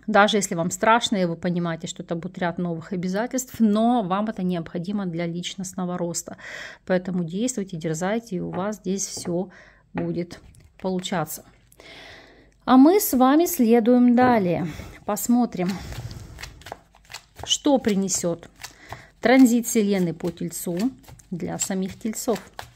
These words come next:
Вы у нас тут, так сказать, хозяин вечеринки. Давайте смотреть, что же у вас. Так, у вас здесь падает аркан справедливости, и давайте я сразу его раскрою.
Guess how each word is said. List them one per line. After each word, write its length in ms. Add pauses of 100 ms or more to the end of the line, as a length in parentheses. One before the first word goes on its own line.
(520)
Вы 200
у 60
нас 200
тут, 160
так 120
сказать, 420 (540)
хозяин 400
вечеринки. 640 (400)
Давайте 320
смотреть, 440
что 180
же 140
у 80
вас. 360 (1200)
Так, 420
у 100
вас 240
здесь 180
падает 360
аркан 360
справедливости, 800
и 40
давайте 360
я 40
сразу 380
его 220
раскрою. 580